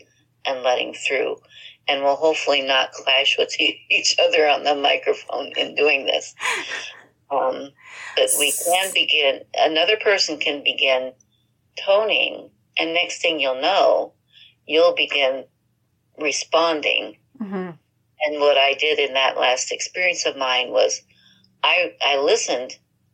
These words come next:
Speaker 1: I felt it, I felt the energy, I felt the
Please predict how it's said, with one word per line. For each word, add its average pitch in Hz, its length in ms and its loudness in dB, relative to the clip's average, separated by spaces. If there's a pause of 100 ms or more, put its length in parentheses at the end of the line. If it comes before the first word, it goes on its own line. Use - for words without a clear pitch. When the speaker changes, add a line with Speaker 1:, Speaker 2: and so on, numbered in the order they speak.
(180)
Speaker 1:
I 143 120 0 (320)
felt 214 360 4
it, - 240 4 (300)
I 147 180 0
felt - 200 2
the - 180 -2
energy, 156 400 0
I 143 180 2
felt 151 240 2
the 123 200 2